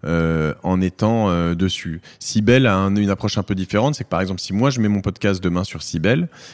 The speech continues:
ils m'enlèveront la publicité, il y aura jamais de publicité dessus parce qu'ils, ils proposent une expérience sans pub, donc comme Netflix aussi. Euh, euh, mais, euh, ils me payeront un coût pour mille, euh, souvent pas forcément très élevé d'ailleurs, euh,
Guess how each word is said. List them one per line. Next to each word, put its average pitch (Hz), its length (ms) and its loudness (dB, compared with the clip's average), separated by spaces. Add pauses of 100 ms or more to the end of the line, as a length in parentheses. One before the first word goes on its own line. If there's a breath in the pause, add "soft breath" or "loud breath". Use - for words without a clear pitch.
(140)
ils 101 120 0
m'enlèveront 117 480 4
la 90 100 4
publicité, 87 720 -4
il - 60 -4
y - 20 0
aura 76 100 0
jamais 113 280 4
de 113 60 -14
publicité 87 600 -4
dessus 80 360 -4
parce 76 160 -4
qu'ils, 76 240 -6
ils 73 180 -6
proposent - 400 -8
une 80 60 -2
expérience 76 400 -6
sans 87 160 -2
pub, 143 260 0
donc 90 220 -8
comme 82 140 0
Netflix 80 440 -6
aussi. 127 240 -4 (640 loud breath)
Euh, 76 240 0 (1080)
euh, 82 460 2
mais, 113 460 6
euh, 95 320 6
ils 92 280 2
me 90 140 2
payeront 95 520 2
un 82 160 -2
coût - 180 -8
pour 82 240 -6
mille, 92 240 0
euh, 85 640 -6 (400 loud breath)
souvent 92 300 -6
pas 104 100 -2
forcément 87 320 -8
très 85 300 -4
élevé 87 280 -2
d'ailleurs, 95 380 0 (380 loud breath)
euh, 73 640 -4